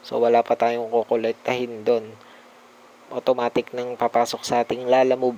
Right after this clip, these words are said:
app. Dali-dali na akong umalis para makapunta sa ating third booking para i-pick up yung item. Yan dyan, guys, sa warehouse na yan natin kukunin yung item.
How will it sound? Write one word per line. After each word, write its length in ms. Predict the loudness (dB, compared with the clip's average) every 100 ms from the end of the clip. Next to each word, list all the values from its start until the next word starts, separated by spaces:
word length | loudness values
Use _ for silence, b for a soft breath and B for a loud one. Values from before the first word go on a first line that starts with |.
| -4
app. 160 | -4 -4 -4
Dali-dali 720 | 0 2 2 4 2 2 -2
na 160 | 0 0
akong 320 | 0 0 0
umalis 480 | 0 4 4 4 0
para 320 | 2 4 2
makapunta 560 | 2 0 0 -2 2 0
sa 240 | 2 0
ating 240 | -2 -6
third 320 | 0 2 2 0
booking 720 | 2 2 2 0 0 -2 -10 -16 -20 B -20 -8
para 320 | 2 4 4 0
i-pick 320 | -2 -2 0
up 160 | 0
yung 240 | 0 -2 -2
item. 640 | -4 -4 0 2 2 -2
Yan 240 | -4 -2 2
dyan, 240 | 2 2
guys, 400 | 2 2 2 2
sa 160 | 4 6
warehouse 560 | 6 6 4 -2 -4
na 240 | -2 0 0
yan 80 |
natin 320 | -2 -4 -4 -2
kukunin 640 | -2 0 0 0 -4 -4
yung 400 | -4 -4 -6 -12 B B -10
item. 800 | 0 2 2 2 0 0 -6 -18